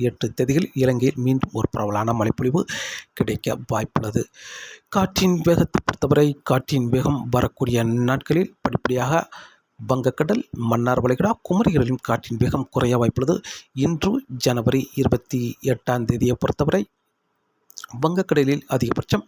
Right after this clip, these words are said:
இலங்கைக்கு கிழக்கு பகுதி, பெரும்பாலும் திரிகோணமலை கிழக்கு பகுதி, மட்டக்களப்பு, அம்பாறை கிழக்கு பகுதி, பனாமா கிழக்கு பகுதி காற்றின் வேகம் சற்று அதிகரித்து காணப்படும். நிலநடுக்கோட்டுக்கு தெற்கு பகுதி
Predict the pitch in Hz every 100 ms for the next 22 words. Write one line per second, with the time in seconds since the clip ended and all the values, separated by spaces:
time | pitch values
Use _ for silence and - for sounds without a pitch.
0 | 151 185 226 185 - - 139 - - 117
1 | 113 123 117 117 135 - 139 131 123 120
2 | 123 - 131 - - 120 123 127 - -
3 | - - - - - - _ _ _ _
4 | - 123 - 127 123 - 131 120 123 -
5 | 127 151 160 143 123 117 127 123 127 -
6 | 120 120 127 - - _ 135 120 117 110
7 | - 120 - 135 165 - 139 156 156 127
8 | 117 156 - 175 170 165 117 120 127 127
9 | - - 117 - - _ - 147 185 208
10 | 196 - 143 143 - 147 139 135 - 143
11 | 139